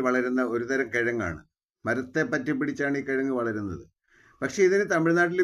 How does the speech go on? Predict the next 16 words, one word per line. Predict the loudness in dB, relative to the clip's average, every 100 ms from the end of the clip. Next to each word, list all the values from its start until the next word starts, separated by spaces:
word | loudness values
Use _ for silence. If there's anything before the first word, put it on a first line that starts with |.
| 6
വ്യാപകമായ | 4 2 0 2 4 2 0 _ _ _ _ -6
പബ്ലിസിറ്റി | -2 0 0 -2 0 0
ഉണ്ട്. | -2 -8 -18 _ _ _ -20 _ _
ഇത് | -4 2 2 0 -4 -16 -16 _ -6
അരിഞ്ഞിട്ട് | -2 2 0 0 -2
പുഴുങ്ങി | 0 2 2 0 -2 -8 _ _ _ _ _ _ -8
ഇതിൻ്റെ | -2 0 2
വെള്ളം | 2 2
കുടിച്ചാൽ | 2 0 0 0 0 -2 -6 -10
മുട്ടുവേദന | -6 0 2 2 2 0
മാറുമെന്നാണ് | 0 0 0 -2 -2 -6 -8 -10 -6
അവര് | -2 -2 -4 _ -6
പരമ്പരാഗതമായിട്ട് | -4 -2 -2 0 0 -2 -2 -2 -2
തന്നെ | -2 -2
വിശ്വസിച്ച് | -2 -2 -4 -2 -2
വരുന്നത്. | -2 -6